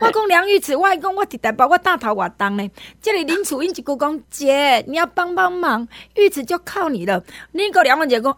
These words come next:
：“阿玲姐，我甲你讲，阿玲姐。”哎呀，阿玲姐，拢讲：“阿玲姐，我没有关系啦，我认真去骑脚踏车。”阮玉慈你顾好，我讲恁大拢安尼讲，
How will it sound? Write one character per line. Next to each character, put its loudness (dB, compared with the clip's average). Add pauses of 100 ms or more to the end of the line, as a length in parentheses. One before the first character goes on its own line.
：“阿 0
玲 -4
姐， 2
我 2
甲 0
你 -4
讲， -2 (300)
阿 4
玲 -4
姐。” -4 (180)
哎 -4
呀， -4
阿 6
玲 -4
姐， -4
拢 0
讲 -6
：“阿 2
玲 -4
姐， -2 (320)
我 2
没 -2
有 0
关 4
系 0
啦， 4
我 2
认 -2
真 -4
去 -2
骑 -8
脚 -2
踏 0
车。” -2
阮 2
玉 -2
慈 -8
你 -6
顾 0
好， -6 (400)
我 0
讲 -4
恁 -2
大 4
拢 0
安 0
尼 -2
讲， -2